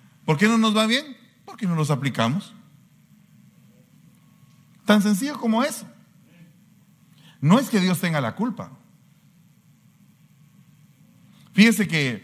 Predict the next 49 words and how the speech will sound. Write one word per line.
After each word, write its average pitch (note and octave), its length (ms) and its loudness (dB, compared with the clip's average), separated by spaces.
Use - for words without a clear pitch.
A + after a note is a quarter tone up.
a B2 80 -2
mí D#3+ 140 2
el G3 100 2
Señor E3 220 -2
me E3+ 60 -2
habló D3 220 -2
muy D#3+ 140 -2
fuertemente D3+ 500 -4
cuando B2 240 -2
fui B2+ 200 -2
a, F2+ 340 -4
a G2+ 140 -8
Kenia. C#3 420 0
No, B2+ 140 -2
perdón, B2 340 -2
a G2+ 100 -4
Tanzania A2 580 -2
fue, E2 220 -16
a G2 100 -12
Tanzania. G2+ 580 -2
Y, A2+ 460 4
y B2 180 2
estaba E3 240 0
hablando F3 260 -2
con C#3+ 120 -4
el A#2+ 80 -2
hermano C#3 420 0
Víctor, E3+ 420 -2
el A#2+ 80 -2
pastor A2 340 -4
de C#3 100 -2
allá, E3+ 280 -2
y, B2+ 320 2
eh, A2 300 0
le A#2 80 -4
estaba C#3+ 340 -2
preguntando, C#3 480 -6
"Mira, C#3+ 240 -2
¿y, G#3+ 160 -2
y, C#3 360 -10
y, B2+ 220 -8
y C3 80 -6
el C3 100 -6
país D#3+ 220 -4
por F3 140 -10
qué G#3 80 -8
está G#3 120 -12
tan G#3+ 260 -2
pobre? E4+ 540 -12